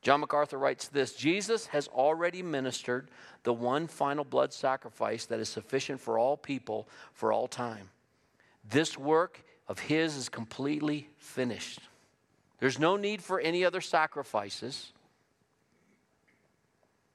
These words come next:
But Christians can't do anything.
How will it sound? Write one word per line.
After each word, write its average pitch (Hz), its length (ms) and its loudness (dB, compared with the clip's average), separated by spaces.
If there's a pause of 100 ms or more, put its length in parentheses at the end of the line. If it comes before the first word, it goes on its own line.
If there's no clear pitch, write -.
(1120)
But 156 460 4 (840)
Christians 185 760 0 (1080)
can't 175 340 0
do 175 200 2
anything. 175 600 -2